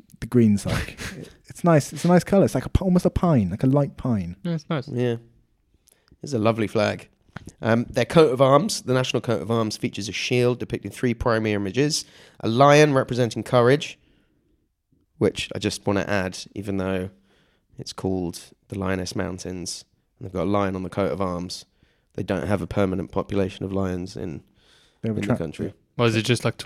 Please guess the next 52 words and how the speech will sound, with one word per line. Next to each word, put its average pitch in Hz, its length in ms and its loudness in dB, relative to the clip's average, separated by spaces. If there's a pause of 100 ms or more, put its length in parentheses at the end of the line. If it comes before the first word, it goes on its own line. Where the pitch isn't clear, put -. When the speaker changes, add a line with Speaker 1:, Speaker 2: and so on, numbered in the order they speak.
(120)
Speaker 2:
tourists 107 240 2
Speaker 1:
just - 40 -16
Speaker 2:
coming? 107 260 -4
Speaker 1:
trans- 127 300 4
Speaker 3:
The 139 240 10
Speaker 2:
Spe-, 127 80 2
Speaker 3:
lions 139 360 10
Speaker 2:
spending 143 120 8
Speaker 3:
come 135 100 10
Speaker 2:
summer 139 220 12
Speaker 3:
in, 139 60 10
Speaker 2:
there. 120 160 12
Speaker 3:
they, 120 340 4
yeah, 120 220 2 (600)
have 110 120 -4
a 120 40 -2
quick - 240 -2
gander 117 600 4
at - 120 -8
Freetown 110 440 -2
and 110 100 -4
fuck 113 220 -4
off. 127 320 -4 (280)
The 139 260 6
other 135 600 8
thing 135 220 2
is 123 160 2
the, 113 580 6
uh, 107 380 0
an 117 140 -2
oil 117 200 4
palm 117 320 0
tree, 135 320 2 (600)
and 107 140 -4
then 107 140 2
there's 107 180 0
a 104 60 -4
torch - 560 0
that - 120 -8
symbolises 104 540 -2
unity. 101 540 -2 (120)
Speaker 1:
What's, 131 300 -4
what's 139 200 -2
oil 233 260 4
palm 87 280 -6
tree? 82 340 -10
Is 113 80 -12
that 113 140 -6
palm, 104 300 0
Speaker 2:
Palm. 117 240 2
Speaker 1:
palm - 20 4
oil? 78 220 -4